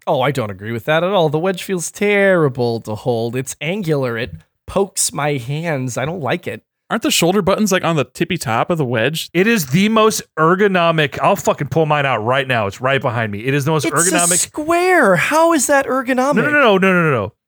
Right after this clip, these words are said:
Speaker 2: I believe you. The gamepad, the Wii U gamepad was ergonomic too, and it's just a big honking thing that you hold. That makes sense. That tracks.
Speaker 3: The two D S, it is like a, it's like a wedge. It's, you know, it's not just a big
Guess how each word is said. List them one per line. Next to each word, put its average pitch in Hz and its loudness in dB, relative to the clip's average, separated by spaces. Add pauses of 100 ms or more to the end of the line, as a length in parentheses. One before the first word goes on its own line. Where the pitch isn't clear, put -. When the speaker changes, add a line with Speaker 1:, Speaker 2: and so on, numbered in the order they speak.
Speaker 2:
I 214 -2
believe 151 2
you. 143 2
The 160 0
gamepad, 131 0
the 139 -2
Wii 151 0
U 156 2
gamepad 123 0
was 110 -4
ergonomic 110 -4
too, 120 -2
and 107 -2
it's 110 -4
just - -6
a 117 -4
big 117 -4
honking 127 -2
thing 131 -2
that 117 -2
you 113 -2
hold. 113 -2
That 139 -4
makes 160 -4
sense. 123 -6
That - -12
tracks. - -10 (220)
Speaker 3:
The 151 -2
two 208 -2
D 220 2
S, 151 2 (160)
it 170 2
is 170 2
like 165 2
a, 147 0
it's 151 -4
like 156 0
a 143 2
wedge. 127 0
It's, - -6 (240)
you 175 -6
know, 131 0
it's 131 -4
not 180 -2
just 160 0
a 160 0
big 135 -2